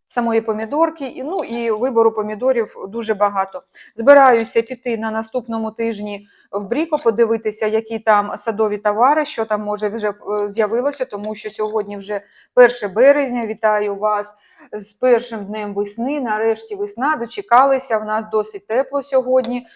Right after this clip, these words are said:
п'ять градусів, і так трішечки сонечко то є, то немає. Трішечки вчора моросив дощик. Ну, і я вже ж хочу сказати, що сподіваємось, що ця весна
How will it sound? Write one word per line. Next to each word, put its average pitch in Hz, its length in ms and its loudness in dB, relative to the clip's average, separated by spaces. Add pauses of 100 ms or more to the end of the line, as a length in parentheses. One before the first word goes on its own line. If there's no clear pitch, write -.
(240)
п'ять 208 280 4
градусів, 277 800 -2
і 240 160 -8
так 226 240 0
трішечки 233 600 -8 (220)
сонечко 240 460 -2
то 240 160 0
є, 311 200 0
то 370 160 -6
немає. 254 480 0
Трішечки 226 500 -8
вчора 220 500 2 (240)
моросив 220 500 -2
дощик. 277 560 -4
Ну, 311 300 -4
і 233 140 -8
я 240 160 4
вже 240 320 2
ж 247 180 -8
хочу 226 240 -4
сказати, 240 500 0 (220)
що 208 180 -6
сподіваємось, 262 760 -2
що - 160 -4
ця 220 220 0
весна 220 480 -6